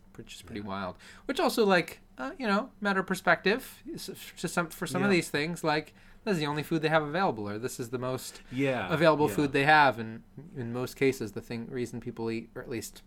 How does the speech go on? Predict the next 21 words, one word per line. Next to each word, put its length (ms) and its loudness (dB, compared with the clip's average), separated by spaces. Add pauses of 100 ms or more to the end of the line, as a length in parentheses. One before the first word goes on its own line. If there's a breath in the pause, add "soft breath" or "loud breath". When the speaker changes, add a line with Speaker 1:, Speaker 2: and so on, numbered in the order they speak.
(120)
Speaker 1:
for 140 -14
a 40 -6
long, 200 -4
long 120 -10
time, 380 -10
the 80 -20 (140)
reason 240 -8
people 200 -6
ate 120 -8
the 80 -16
things 180 -12
they 160 -2
ate 100 -2
is 80 -16
because 280 -12
it 100 -12
was 180 -14 (340 loud breath)
what 140 -4
was 140 -2
around 480 -4
them. 180 -14